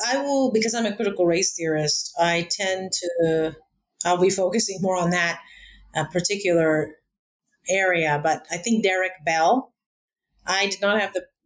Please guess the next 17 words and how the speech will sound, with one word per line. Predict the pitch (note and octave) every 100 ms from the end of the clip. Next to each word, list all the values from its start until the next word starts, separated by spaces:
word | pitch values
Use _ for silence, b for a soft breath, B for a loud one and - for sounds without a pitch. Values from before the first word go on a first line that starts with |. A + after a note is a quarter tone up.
| _
privilege | - F#3 F#3 F3+
of | F3 E3
meeting | E3 E3+ E3+
him. | E3+ E3+
He | E3+
was | D#3+ D#3+
an | D#3+
African-American | D#3 E3 E3 D#3+ D#3 D#3 D#3+ D#3
law | D3+ D#3
professor | D#3 D#3+ D3+ - D3+ D3 C#3+ -
at | D3 C#3
Harvard | - A3 A3 F#3+ F3+ E3+
who, | F3 E3 D#3+ D#3+ b b b b b _ C#3+
uh, | D#3 D3+ C3+ - -
re-, | E3+ E3 E3
resigned | E3+ E3+ E3+ - F#3 G#3 F3+ E3 F3+ - - _
and | D3+ C#3+ C#3+